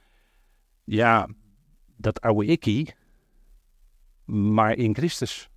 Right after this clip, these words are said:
We zien elkaar aan in Christus. En dan kun je elkaar ook lief hebben met die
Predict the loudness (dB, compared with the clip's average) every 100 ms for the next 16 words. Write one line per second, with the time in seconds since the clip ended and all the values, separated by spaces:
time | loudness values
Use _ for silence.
0 | -20 -20 -8 -2 0 2 2 2 0 -2
1 | -4 -6 -8 -16 -18 -20 _ _ _ _
2 | _ _ -6 0 2 2 2 2 2 2
3 | 0 -2 -4 -4 -2 -2 0 2 2 0
4 | -2 -4